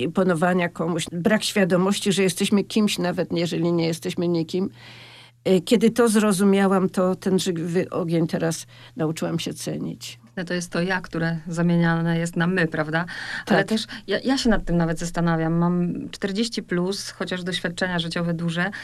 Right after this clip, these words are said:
Speaker 2: Też czasem myślę, dlaczego to nie jest tak, że ja powinnam jakby już wiedzieć, co jest w życiu ważne. Powinnam, prawda? Po, po doświadczeniu jakiejś ostateczności. Ale jednak cały czas się właśnie popełnia te błędy.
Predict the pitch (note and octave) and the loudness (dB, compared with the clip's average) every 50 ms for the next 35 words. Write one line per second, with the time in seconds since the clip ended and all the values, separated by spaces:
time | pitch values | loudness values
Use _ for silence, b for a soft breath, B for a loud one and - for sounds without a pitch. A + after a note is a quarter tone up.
0 | B B B B - - D#4 D4+ - D4 C4 - B3 A#3+ A#3 A3+ A3+ A3 - - | B B B B -2 0 0 0 0 -2 -2 0 2 4 6 6 6 6 2 0
1 | G#3+ G#3+ G#3+ - - F3 G#3+ A3 A3+ - - F#4+ F#4+ G4 - E4 D4 C#4+ C#4+ C#4 | -2 0 -2 -2 -4 -2 -2 -2 -2 -2 -4 -4 -4 -4 0 2 2 4 4 2
2 | C4 - - B3 A#3 A3+ G#3+ A3 G#3+ G3+ G#3 G#3+ G#3+ G#3+ A3 A3+ - - A#3+ A3+ | 0 0 -2 -2 -2 0 0 0 0 2 2 2 2 2 0 -2 -2 0 2 2
3 | A3+ C#4 D4+ D4+ C#4+ C4+ C4 B3 A#3 B3+ B3+ B3 A3 G3+ G#3+ F#3+ E3+ E3+ E3+ - | 4 4 4 4 4 4 2 2 4 4 4 4 4 4 4 4 2 0 -2 -4
4 | - F3 E3+ E3 D#3+ E3 E3+ E3+ F3 E3+ D#3+ E3 D#3+ D#3 D#3 E3 D#3+ D#3 E3+ G3+ | -4 -2 -2 -2 0 -2 -4 -2 -2 -2 -2 0 -2 -2 -2 -2 -2 -2 0 -2
5 | C#4 G#4 - - - E4 F4 D4 A3 F3 D#3 D3 C#3 D3 - E3 E3 F3 F#3+ G#3+ | -2 -4 -6 -2 0 4 6 6 6 6 4 2 0 -2 -4 -4 -2 0 2 2
6 | A#3+ A#3 - A3+ A3 A3 G#3 - - G#3 G#3+ G#3 - G#3+ G#3 - A3 G#3 G3+ F#3+ | 2 2 2 2 4 4 2 0 0 0 0 0 0 -2 -2 2 2 2 2 0
7 | G3 F3 - - E3+ - F#3 F3 F3+ - - E3+ E3 - - - - F#3+ G3+ A3 | -2 -6 -8 -8 -8 -6 -6 -6 -6 -4 -4 -4 -4 -4 -6 -8 -8 -6 -4 -4
8 | A#3 A#3 A#3+ B3+ B3+ - - C#4 C#4+ C#4 - C#4 - - A3 F#3 F#3 E3+ - F3+ | -4 -4 -6 -8 -8 -6 -6 -6 -6 -6 -6 -6 -4 -4 -2 -2 -2 -4 -6 -6
9 | E3+ F3 E3+ - F#3 F3+ F3 F3 E3+ F3 E3 D#3+ F3 E3+ E3+ E3+ D#3+ E3+ | -6 -6 -4 -4 -2 -2 -2 -2 0 -2 -2 0 2 2 2 4 2 2